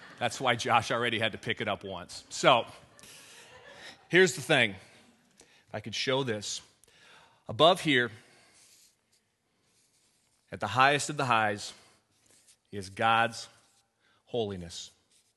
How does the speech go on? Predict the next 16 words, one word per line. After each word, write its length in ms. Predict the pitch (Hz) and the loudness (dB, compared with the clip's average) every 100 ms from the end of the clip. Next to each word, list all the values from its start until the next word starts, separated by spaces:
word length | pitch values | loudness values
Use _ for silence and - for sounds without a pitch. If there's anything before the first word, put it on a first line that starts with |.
| _ _ _ _ - | _ _ _ _ -12
And 100 | 113 | -8
it's 120 | 104 | -6
a 60 | |
holiness 680 | 110 - 170 170 151 139 127 | -6 -4 0 0 0 -2 -2
that 160 | 131 120 | -2 -4
is 100 | 104 | -6
beyond 580 | 113 113 120 120 120 - _ _ _ _ - | -8 -4 -4 -4 -6 -10 _ _ _ _ -8
our 200 | 110 110 | -6 -6
comprehension. 800 | 113 107 - 95 92 90 90 90 _ _ _ - - _ _ _ _ _ 101 | -6 -8 -10 -12 -12 -12 -16 -18 _ _ _ -20 -20 _ _ _ _ _ -12
All 60 | |
right? 280 | 101 104 107 - _ _ - | -6 -4 -6 -12 _ _ -10
Up 140 | 113 | -4
here 180 | 156 143 | -2 -2
is 120 | 101 | -2
God's 380 | 95 - 151 143 | -10 -8 -8 -8
holiness. 720 | 135 131 110 95 87 - | -8 -8 -8 -12 -14 -16